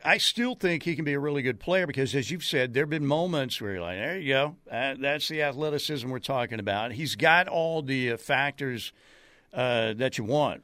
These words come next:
right? Uh, Gary Coleman was Arnold Jackson. Um,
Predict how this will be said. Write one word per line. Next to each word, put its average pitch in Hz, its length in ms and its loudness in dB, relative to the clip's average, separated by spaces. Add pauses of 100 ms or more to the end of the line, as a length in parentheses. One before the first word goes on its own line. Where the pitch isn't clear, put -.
right? 113 380 0 (640)
Uh, 110 280 0
Gary 131 280 0
Coleman 123 360 -2
was 110 320 -2
Arnold 82 240 -10
Jackson. 80 400 -14 (400)
Um, 139 640 4